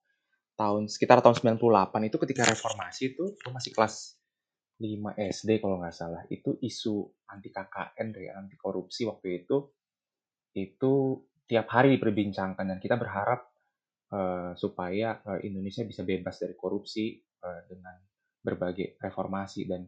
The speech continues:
ini belum selesai gitu. Jadi, bah-, jadi dari gua kelas lima S D, gua denger isu korupsi, sampai sekarang, eh, kebetulan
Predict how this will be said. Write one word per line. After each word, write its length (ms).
ini 160
belum 160
selesai 480
gitu. 240
Jadi, 340
bah-, 320
jadi 240
dari 240
gua 160
kelas 240
lima 160
S 240
D, 160
gua 160
denger 240
isu 240
korupsi, 580
sampai 320
sekarang, 360
eh, 400
kebetulan 480